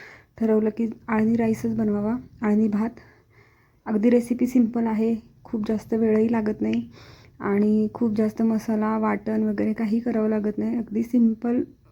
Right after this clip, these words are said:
वेने आपण तो ही रेसिपी बनवू शकतो. ही रेसिपी तुम्ही नक्की ट्राय करा. तर, आणि लेट झालं असेल आपल्याला, तर थोडंसं घरातल्यांची पण हेल्प असेल, तर आपलं जे काम पण आहे, तर ते पण लवकर होतं. तर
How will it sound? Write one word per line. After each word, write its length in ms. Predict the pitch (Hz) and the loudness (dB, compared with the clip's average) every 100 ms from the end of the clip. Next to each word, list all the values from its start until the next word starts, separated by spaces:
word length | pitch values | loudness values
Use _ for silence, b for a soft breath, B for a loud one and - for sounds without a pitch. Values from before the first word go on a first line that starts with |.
| _ 226 | _ -4
वेने 240 | 220 220 | 0 0
आपण 260 | 214 226 220 | -2 -4 -4
तो 200 | 226 240 254 B B B - | -2 -4 -6 B B B -2
ही 40 | |
रेसिपी 340 | 220 214 214 226 | 0 0 2 2
बनवू 300 | 220 208 214 | 4 2 0
शकतो. 380 | 226 - 220 240 247 B B B | -4 -6 -4 -4 -6 B B B
ही 100 | 233 | 0
रेसिपी 360 | 214 214 220 | 0 0 -4
तुम्ही 220 | 226 233 233 | 0 2 2
नक्की 240 | 226 233 | 0 -4
ट्राय 240 | 240 240 | -4 -4
करा. 260 | 214 208 240 254 B B B B B - | -4 -4 -6 -8 B B B B B -8
तर, 500 | 214 214 214 214 214 214 185 - | -2 0 0 0 -2 -4 -10 -12
आणि 580 | 214 208 220 220 220 214 208 B B | -4 0 2 2 2 0 -4 B B
लेट 240 | 226 233 | 2 2
झालं 260 | 220 233 226 | 2 2 0
असेल 200 | 220 233 | -2 -4
आपल्याला, 260 | 233 226 226 233 | -2 -2 -2 -4
तर 100 | 233 233 | -6 -2
थोडंसं 380 | 220 220 226 233 B B B B | -2 0 -2 -4 B B B B
घरातल्यांची 640 | 220 220 226 226 226 214 | 0 2 2 0 -2 -2
पण 160 | 226 240 | -2 0
हेल्प 340 | 226 226 226 | 2 2 0
असेल, 320 | 226 233 226 233 | -4 -2 -2 -2
तर 80 | |
आपलं 240 | 220 214 214 | -2 0 -2
जे 420 | 220 233 240 254 - - - | 2 2 2 -2 -8 -20 -8
काम 200 | 226 226 | 0 0
पण 200 | 226 247 | 0 -2
आहे, 180 | 240 233 | 2 0
तर 140 | 233 240 | 0 0
ते 80 | 240 | 0
पण 160 | 240 240 | 0 0
लवकर 300 | 240 233 226 | 0 -2 -4
होतं. 220 | 214 214 214 | -2 -6 -4
तर 160 | 220 | -4